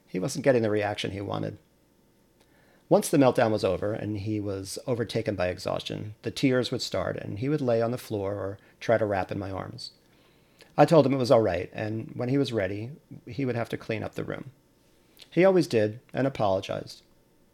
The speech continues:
He was an amazing child. The, the growth over the course of a few years I had the good fortune to teach him was incredible. Consistency of approach, latitude in letting out the proverbial rope for him to explore and find his feet,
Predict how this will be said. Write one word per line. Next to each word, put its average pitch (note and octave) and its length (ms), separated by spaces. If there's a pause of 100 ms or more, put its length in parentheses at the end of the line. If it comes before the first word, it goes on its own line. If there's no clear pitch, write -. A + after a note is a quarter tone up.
(420)
He - 80
was E3 140
an D3+ 80
amazing A2 460
child. - 420
The, A2 360
the A2+ 120
growth C#3 340
over A2 160
the A2+ 80
course A2+ 320
of G2+ 60
a G#2 100
few C3+ 240
years G#2+ 340
I G#2 120
had G#2 260
the F#2+ 160
good A#2 220
fortune G#2+ 340
to G2+ 120
teach G2+ 280
him G2 160
was F#2+ 160
incredible. G2 640 (500)
Consistency C3 640
of A2+ 100
approach, A2 680
latitude A#2+ 560
in G#2+ 100
letting G#2+ 320
out F#2+ 280
the G2 180
proverbial A2 580
rope G#2 300
for - 140
him G2+ 220
to G2 200 (260)
explore B2+ 520
and F#2+ 200
find A#2 260
his A2 180
feet, A2 320